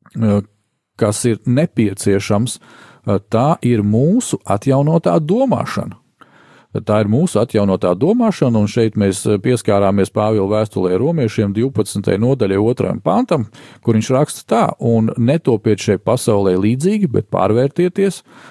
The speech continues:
atjaunodamies savā prātā, lai pareizi saprastu, kas ir Dieva griba, to, kas ir labs, tīkams un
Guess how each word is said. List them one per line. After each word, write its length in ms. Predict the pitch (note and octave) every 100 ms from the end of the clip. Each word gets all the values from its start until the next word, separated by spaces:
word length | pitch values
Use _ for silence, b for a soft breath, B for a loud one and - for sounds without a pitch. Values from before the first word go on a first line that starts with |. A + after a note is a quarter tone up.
| B
atjaunodamies 720 | - G#2 A2 A2+ A2+ A#2+ B2+
savā 340 | - C#3+ E3+
prātā, 640 | F3+ G3 G#3+ D3+ - G2 - B B B B
lai 200 | G#2+ G2+
pareizi 600 | - F3+ G#3+ B2 G#2+ G2
saprastu, 720 | - A2+ C#3+ A#2 F#2 - G2+ -
kas 240 | G#2 A2+
ir 160 | G2+ F2+
Dieva 300 | G2+ A#2+ F#3
griba, 380 | D3+ E3 F#3 G3+ _ -
to, 160 | G#2
kas 240 | - F#2 G#2
ir 80 |
labs, 520 | G#2 F#2+ G2 C#3+ - -
tīkams 520 | G2 F2+ G#2+ B2+ -
un 120 | D3+